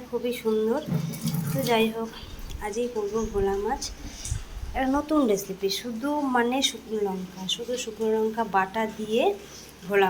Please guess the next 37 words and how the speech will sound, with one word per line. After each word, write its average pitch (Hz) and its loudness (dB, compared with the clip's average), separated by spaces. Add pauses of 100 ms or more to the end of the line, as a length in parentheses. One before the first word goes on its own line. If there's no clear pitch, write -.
মাছ, 180 -2 (320)
তাও 196 2
আবার 220 0 (100)
কাঁচা। - 0 (520)
আর 190 -2
এই 190 0
যে 214 -2 (100)
আলুটুকু 196 -4 (200)
দেবো, 180 -4 (560)
আর 180 -2
এই 190 -4
যে 190 0 (100)
লাল 180 0 (800)
কাশ্মীরি 202 2
লঙ্কার 180 -2 (360)
গুঁড়ো, 190 4
না, 180 -2
এটা 226 -2
লাল 190 6 (100)
মির্চি 180 0 (100)
আর 165 -10
কি, 294 -4 (120)
আর 196 2
কাশ্মীরি 202 2
লঙ্কার 196 -2
গুঁড়ো 302 0 (100)
দেবো। - -10 (680)
তো - 0 (120)
এই 233 6
হচ্ছে, 247 0 (240)
দেখো, 202 -6 (120)
প্রথমে 226 -4 (100)
আমি 247 -2 (120)
কালকে 202 0 (680)
তো 233 2 (560)
ভোলা 214 2
মাছের 226 2